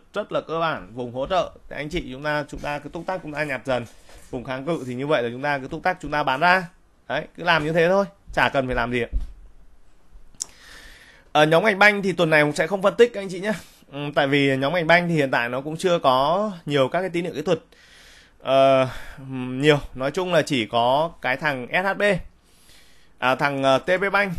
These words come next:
T P Bank là, đây, T P Bank là cũng là một mã cổ phiếu banh mà theo quan điểm kỹ thuật của Hùng là Hùng định hướng cho năm hai nghìn không trăm hai mươi ba. Ờ, sau cái điểm mà nó break được cái vùng hai mươi ba chấm năm thì nó đang quay trở lại test và đóng cửa vùng hai mươi ba chấm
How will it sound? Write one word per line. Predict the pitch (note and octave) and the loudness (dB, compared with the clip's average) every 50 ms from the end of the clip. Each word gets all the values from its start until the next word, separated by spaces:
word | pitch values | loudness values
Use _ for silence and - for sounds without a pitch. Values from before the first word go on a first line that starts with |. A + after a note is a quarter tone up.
| - - | -8 -6
T | - | -6
P | E3 F3 F3 F3 | -4 -4 -2 0
Bank | F3 F3+ F3 F3+ F3+ F3 | 0 0 0 -2 -4 -4
là, | E3 D3+ C#3+ C#3 C3 B2+ B2 B2 B2 A#2+ A#2 A#2 A#2 A#2 - - - - - - - - - - - - _ - - - - _ _ _ _ _ - | -2 -2 0 0 -2 -2 -4 -6 -8 -10 -10 -10 -12 -14 -16 -18 -20 -20 -20 -20 -20 -20 -20 -20 -20 -20 _ -20 -20 -20 -20 _ _ _ _ _ -4
đây, | C3+ D#3 E3+ D#3+ - - | -2 0 0 -2 -4 -4
T | E3 E3+ E3+ E3+ | -2 -2 -2 0
P | |
Bank | E3 F3 F3 E3+ E3+ E3 | 0 0 0 -2 -2 -2
là | D#3 C#3 | -2 -2
cũng | C3 - C#3+ D#3 | -2 -4 -6 -6
là | F3+ F3 | -4 -4
một | D3+ C#3 | -4 -4
mã | C3 C3 B2+ D#3 | -4 -4 -4 -4
cổ | D#3 D3 | -4 -4
phiếu | A#2 B2 B2+ | -4 -4 -2
banh | C3+ D#3+ E3 E3 E3 D#3+ | 0 0 -2 -2 -2 -6
mà | D3+ C3+ | -6 -6
theo | - - E3 D#3+ D#3+ | -4 -4 -4 -4 -2
quan | E3+ E3+ E3+ | -2 -4 -2
điểm | D3+ B2+ A2 | -4 -4 -6
kỹ | A2+ A#2+ | -6 -8
thuật | E3 D#3+ D#3 | -8 -8 -6
của | - C#3 | -4 -4
Hùng | C3+ B2+ B2 | -4 -4 -4
là | |
Hùng | B2 A#2+ A#2+ | -4 -4 -4
định | B2 B2+ B2 | -6 -8 -8
hướng | B2+ B2+ B2 C3 | -6 -4 -6 -6
cho | C#3+ E3+ | -6 -6
năm | E3 E3+ E3 E3 | -6 -6 -6 -6
hai | E3 D#3+ | -6 -6
nghìn | D#3 C3+ A#2+ | -6 -8 -10
không | A#2 - | -10 -10
trăm | D#3 D#3 D#3+ | -8 -8 -6
hai | E3 D#3+ | -6 -6
mươi | E3 E3 | -6 -4
ba. | D#3+ F3 F3+ F3+ E3+ - _ _ _ _ _ _ _ _ _ _ _ _ _ _ _ | -2 -2 -2 -2 -4 -6 _ _ _ _ _ _ _ _ _ _ _ _ _ _ _
Ờ, | - B2 C3+ C#3 C#3+ | -4 0 0 0 0
sau | - F#3+ F#3+ F#3 G3 G3 G3 F#3+ G3 F#3+ F#3+ F#3 F3 | 0 0 0 0 0 -2 -2 -4 -4 -4 -4 -6 -6
cái | G3 G3+ | -6 -2
điểm | G3+ G3+ E3 A#2+ A#2 | 0 0 0 0 -2
mà | A#2 | -4
nó | A#2+ A#2+ B2+ | -2 -2 -2
break | G#3+ E3+ E3+ E3+ G3+ G#3 - - | 0 0 0 0 -2 -2 -4 -4
được | F3 D#3 C3+ - | -4 -4 -4 -4
cái | D3+ D#3+ | -6 -8
vùng | E3+ E3+ D3 D3 | -6 -6 -6 -4
hai | D#3+ E3+ F3 | -2 -2 0
mươi | F3 | 0
ba | F3 F3 | -2 -2
chấm | E3+ F3+ D#3 F3 | -4 -4 -4 -4
năm | F#3+ F#3 F3 | -4 -4 -4
thì | D#3 D3+ | -6 -6
nó | C3 C3 | -6 -4
đang | C#3 D#3 D#3 | -6 -4 -2
quay | D3 F3 F3 | -2 -2 -2
trở | D#3+ D3 | -2 -4
lại | A#2+ A2+ D2 | -6 -6 -6
test | - - F3+ G3 G3 - | -6 -4 -4 -4 -4 -6
và | - | -6
đóng | - C3 F#2+ | -6 -6 -6
cửa | D3 F3+ D#3+ B2+ | -6 -4 -4 -4
vùng | A#2 A2+ A#2+ A#2+ | -4 -4 -6 -8
hai | D3 D3+ | -8 -6
mươi | D#3+ | -4
ba | E3 E3 | -4 -4
chấm | D#3+ D3 C3+ | -4 -6 -8